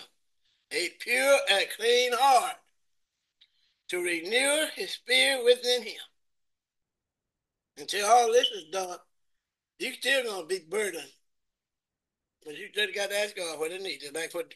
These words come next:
the son, the author is doing now.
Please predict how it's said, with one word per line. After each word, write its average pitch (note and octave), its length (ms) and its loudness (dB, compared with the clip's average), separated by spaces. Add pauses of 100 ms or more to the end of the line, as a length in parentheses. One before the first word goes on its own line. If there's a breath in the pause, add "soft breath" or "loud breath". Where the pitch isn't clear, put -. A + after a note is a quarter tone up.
the D#3 80 -10
son, F#3 280 -4
the C#3 320 -6
author E3+ 320 2
is D#3+ 80 -10
doing G#3+ 400 2
now. - 1000 -14